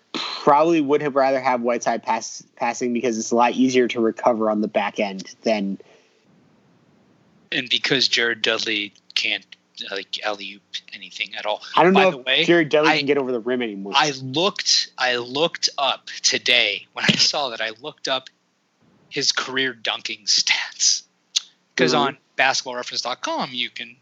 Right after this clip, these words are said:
Speaker 2: you know, break down shooting and they have dunks. The most dunks he ever had in a season that I saw, at least, was five.
Speaker 1: Oh, wow.
Speaker 2: And it was, like, his fourth year in the league.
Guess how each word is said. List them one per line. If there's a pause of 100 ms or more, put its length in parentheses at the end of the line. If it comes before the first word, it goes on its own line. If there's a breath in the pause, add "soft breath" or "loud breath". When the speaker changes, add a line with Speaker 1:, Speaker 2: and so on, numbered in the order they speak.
Speaker 2:
you
know,
break
down
shooting
and
they
have
dunks. (2250 soft breath)
The
most
dunks
he
ever
had
in (220)
a
season (220)
that
I
saw,
at
least, (720)
was
five. (480)
Speaker 1:
Oh,
wow.
Speaker 2:
And (180)
it
was,
like,
his
fourth
year
in
the
league.